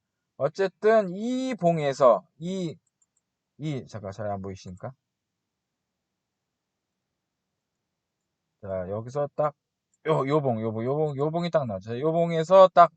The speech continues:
여기, 여기 고점을 딱 붙잡죠. 자, 이게 무슨 패턴이에요? 예, 정고 돌파, 신고가 B 패턴. 자, 어,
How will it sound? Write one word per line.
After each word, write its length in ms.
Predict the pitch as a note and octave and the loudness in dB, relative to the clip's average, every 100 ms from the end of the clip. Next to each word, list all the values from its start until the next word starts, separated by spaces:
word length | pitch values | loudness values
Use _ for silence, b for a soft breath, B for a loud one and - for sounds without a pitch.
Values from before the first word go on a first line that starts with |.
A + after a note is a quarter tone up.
| _ A#2 | _ -16
여기, 320 | G#2+ G#2+ F#2 G#2+ | -12 -12 -14 -14
여기 240 | G2+ G#2+ | -12 -12
고점을 400 | - G2+ - A#2+ A2+ | -14 -14 -10 -10 -10
딱 140 | G#2+ | -12
붙잡죠. 460 | - - F#2+ _ G2 _ _ - | -14 -16 -18 _ -20 _ _ 0
자, 140 | A#2 - _ _ _ | 0 0 _ _ _
이게 260 | A2+ C#3 D3+ | -10 -2 -2
무슨 280 | A#2 A#2 C#3+ | -2 -10 -14
패턴이에요? 760 | C#3 - C#3+ C3+ C3 C#3+ D3 | -16 -6 -6 -4 -2 2 2
예, 140 | A2+ G2+ _ _ _ | 0 -8 _ _ _
정고 200 | A2 A#2 | -8 -6
돌파, 360 | B2 B2 D#3+ C#3+ | -6 2 6 6
신고가 600 | - G3 G#3 F#3+ G3 D#3+ | 4 -2 -2 4 8 8
B 200 | A3 A#3+ | 6 0
패턴. 420 | B3+ G#3+ F#3 A#2 - _ _ - | 2 6 8 8 4 _ _ 0
자, 220 | B2 G2+ _ _ - | 2 2 _ _ 4
어, 140 | E3 | 4